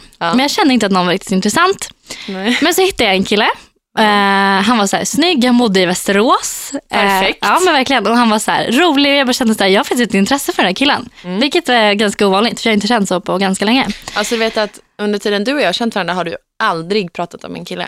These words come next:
Speaker 2: Nej, jag vet.
Speaker 1: Men sen kommer han till mig då och pratar väldigt mycket om den här killen och faktiskt är väldigt intresserad. Så jag har varit jätteglad för hennes skull.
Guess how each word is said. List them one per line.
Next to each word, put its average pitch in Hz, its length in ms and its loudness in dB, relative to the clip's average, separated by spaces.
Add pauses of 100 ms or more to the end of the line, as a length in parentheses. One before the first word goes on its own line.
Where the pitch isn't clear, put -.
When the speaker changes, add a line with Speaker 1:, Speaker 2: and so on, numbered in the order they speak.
(140)
Speaker 2:
Nej, 220 200 2
jag 196 80 2
vet. - 340 -4
Speaker 1:
Men 220 140 -4
sen 254 140 -2
kommer 226 240 0
han 196 260 -2
till 165 120 -14
mig 147 120 -6
då 151 80 -6
och 185 140 -6
pratar 185 320 -4
väldigt 165 260 -4
mycket 208 220 -2
om 285 120 0
den 240 80 0
här 147 80 -4
killen 147 300 -8
och 165 120 -6
faktiskt - 260 -8
är 175 40 -8
väldigt 175 240 -6
intresserad. - 640 -6
Så - 100 -6
jag 196 60 2
har - 20 -4
varit 277 120 -4
jätteglad 240 480 -2
för 180 80 -8
hennes 180 140 -10
skull. - 260 -14